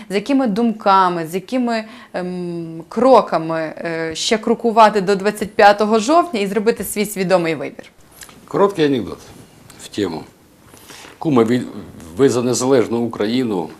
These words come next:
Speaker 2: чи Буковину сильно віддали б мільйон доларів? Віддав би. А Мерседеса, куме, віддали б? Віддав би. А кабанчика? Ні, бо кабанчик у мене є. Так от, двадцять п'ятого жовтня не треба ніякого кабанчика віддавати.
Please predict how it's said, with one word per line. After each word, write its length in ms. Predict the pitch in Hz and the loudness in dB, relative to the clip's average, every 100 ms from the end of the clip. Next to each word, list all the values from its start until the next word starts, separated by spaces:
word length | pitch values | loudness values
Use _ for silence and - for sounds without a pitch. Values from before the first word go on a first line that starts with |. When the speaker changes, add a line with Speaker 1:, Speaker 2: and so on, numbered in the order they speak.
| - | -12
Speaker 2:
чи 140 | 110 | -10
Буковину 540 | 87 85 87 117 113 | -8 -8 -2 -2 -2
сильно 360 | 90 95 87 85 85 | -4 -8 -10 -10 -10
віддали 340 | 90 135 165 | -4 0 0
б 80 | 107 | 0
мільйон 300 | 104 95 87 | -4 -4 -6
доларів? 300 | 82 78 78 80 170 | -8 -8 -10 -12 -8
Віддав 400 | 117 80 76 67 | -8 -8 -10 -10
би. 100 | 67 - _ | -16 -20 _
А 100 | 110 | -4
Мерседеса, 640 | 131 123 135 101 95 - | 0 0 -2 -2 -4 -6
куме, 260 | 82 95 92 | -10 -10 -8
віддали 340 | 92 104 131 | -8 -4 -4
б? 80 | 143 - - | -6 -10 -12
Віддав 440 | 113 92 82 73 67 | -10 -8 -8 -8 -10
би. 120 | 76 _ - - | -16 _ -20 -6
А 100 | 131 | 0
кабанчика? 720 | - 117 110 107 - 95 87 - _ _ _ _ - - - _ _ _ _ _ - - | 2 4 4 4 -2 -8 -8 -10 _ _ _ _ -20 -20 -20 _ _ _ _ _ -20 -10
Ні, 340 | 120 131 101 - _ - | -4 -2 -2 -6 _ -14
бо 80 | - | -10
кабанчик 500 | 98 117 127 104 98 | -6 -4 -6 -8 -8
у 40 | |
мене 220 | 90 92 | -6 -6
є. 200 | 78 69 - _ _ _ _ _ _ - - _ | -8 -10 -14 _ _ _ _ _ _ -20 -20 _
Так 180 | - 101 | -10 -6
от, 80 | 87 | -2
двадцять 240 | 107 113 | -2 0
п'ятого 240 | 147 160 131 | 0 0 4
жовтня 340 | 202 208 104 | 4 4 2
не 100 | 123 | -4
треба 260 | 156 175 98 | -2 -2 -2
ніякого 400 | 104 156 151 - | 0 -2 -4 -8
кабанчика 460 | 82 117 120 - | -4 -4 -4 -10
віддавати. 460 | 85 76 73 67 | -8 -6 -6 -8